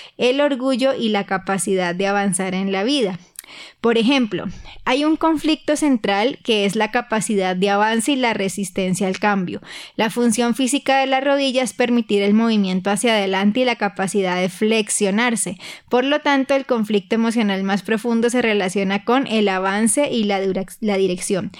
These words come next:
La rodilla que duele o se enferma puede reflejar un bloqueo, indecisión o miedo para avanzar en la vida, en un proyecto o tomar un nuevo camino.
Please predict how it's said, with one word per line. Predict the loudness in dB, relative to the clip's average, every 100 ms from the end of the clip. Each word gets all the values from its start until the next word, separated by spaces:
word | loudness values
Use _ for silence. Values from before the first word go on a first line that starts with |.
| -18 -10 -2
La | 0
rodilla | 2 2 2 0
que | 0 2
duele | 2 4 2 2
o | 2
se | 2
enferma | 0 0 0 2 2 2
puede | 2 2 2
reflejar | 0 0 0 0 0
un | 2
bloqueo, | 2 2 0 0 2 4 2 2
indecisión | 2 2 2 0 -2 -2 0 0 0
o | 2
miedo | 4 4 2 -2 -2
para | 0 0
avanzar | 0 -2 -2 -2
en | -2 0
la | 0
vida, | 0 2 2 0 -8 -18 -2
en | 2 4
un | 4
proyecto | 2 0 2 0 0 -2 0
o | 0
tomar | 2 2 2 0
un | -2
nuevo | -2 -2 0
camino. | 0 0 0 -2